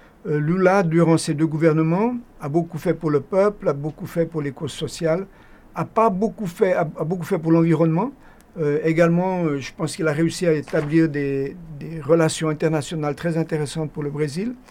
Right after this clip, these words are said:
Euh, il a essayé de re-, de, de, de, de respecter les, les accords, euh, internationaux. Mais toutefois,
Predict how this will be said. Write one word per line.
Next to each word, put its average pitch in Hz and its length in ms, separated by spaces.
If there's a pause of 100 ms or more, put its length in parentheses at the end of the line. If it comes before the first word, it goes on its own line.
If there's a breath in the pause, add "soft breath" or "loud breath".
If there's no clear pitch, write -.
(600 soft breath)
Euh, 160 260
il 160 140
a 165 40
essayé 185 360
de 165 100
re-, 165 300
de, 156 220
de, 147 280 (960 soft breath)
de, 151 120
de 143 120
respecter 165 480
les, 165 320
les 147 220
accords, 170 320 (320)
euh, 135 260
internationaux. 147 720 (540 soft breath)
Mais 165 140
toutefois, 220 680